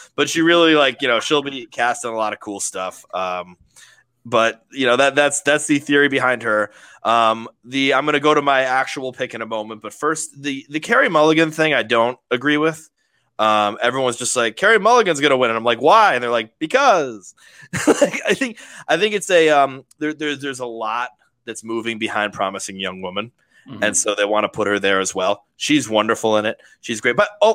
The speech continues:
Speaker 1: all five of these women are amazing. But I, I, I, I don't know if I haven't said it, but their performances are absolutely stellar.
Speaker 2: Yeah, yeah, I
Speaker 1: Um,
Speaker 2: agree.
Speaker 1: and, you know, with her,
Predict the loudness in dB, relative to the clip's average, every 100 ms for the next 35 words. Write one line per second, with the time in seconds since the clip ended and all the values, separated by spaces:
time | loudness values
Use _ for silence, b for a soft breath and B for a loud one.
0 | 4 2 2 -2 0 0 -2 -4 -4 -4
1 | -6 -8 -12 -6 -4 -2 -2 -2 -2 -2
2 | -6 -2 0 2 2 2 2 2 0 2
3 | 0 0 -6 -8 -6 -4 -4 -6 -2 -2
4 | -4 -8 -8 -8 -6 -8 -8 -12 -14 -6
5 | -4 -4 -6 -14 _ _ _ _ _ _
6 | -2 0 -2 -6 -4 -4 -4 -8 _ _
7 | _ _ _ _ -6 -6 -8 -2 2 4
8 | 4